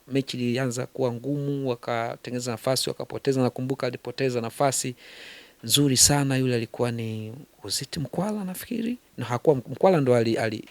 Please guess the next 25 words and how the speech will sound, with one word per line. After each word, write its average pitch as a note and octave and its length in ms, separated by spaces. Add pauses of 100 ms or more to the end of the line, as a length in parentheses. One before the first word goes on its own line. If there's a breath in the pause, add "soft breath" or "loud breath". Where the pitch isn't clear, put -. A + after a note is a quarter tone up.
(140)
alikuwa D3 260
Hawa, D3 380
yes. G2+ 380 (260 soft breath)
Mkwala E3 320
ndo C3+ 280
ali-, C3 200
kama - 220
anapiga, - 420
kaifinya, F#3 480
akamwekea, C#3+ 680 (500 soft breath)
akapoteza. A#2 720 (1400 soft breath)
Nilivyoona C#3+ 400
ile D3+ 120
nikasema C3 440
kazi G#2 400
ipo. F#2+ 280 (260)
Lakini C3 340
baada D3+ 420
ya, C#3 480
ya, C3 220
ya C3+ 180
kupata D#3 440
magoli D#3 440
yale C#3+ 400 (1120)
mawili, C3+ 600